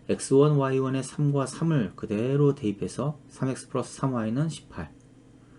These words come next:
그 다음에 기울기가 일이고 반지름은 루트 십팔이 되니까,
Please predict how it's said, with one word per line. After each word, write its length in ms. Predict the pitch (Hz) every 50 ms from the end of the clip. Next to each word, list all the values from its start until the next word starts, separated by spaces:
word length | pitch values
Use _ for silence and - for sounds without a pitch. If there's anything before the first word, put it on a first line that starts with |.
| - - - - - - - -
그 80 | -
다음에 640 | 104 113 123 139 143 139 113 107 113 139 170 170 -
기울기가 640 | - - 147 156 165 160 160 156 147 151 151 147 147
일이고 460 | 127 131 135 139 127 - 95 90 78
반지름은 640 | - - 101 110 117 117 123 113 117 120 123 120 104
루트 320 | 104 107 107 - - - 110
십팔이 400 | - - - - - 151 147 143
되니까, 720 | 139 104 92 92 - - - 87 87 90 131 170 190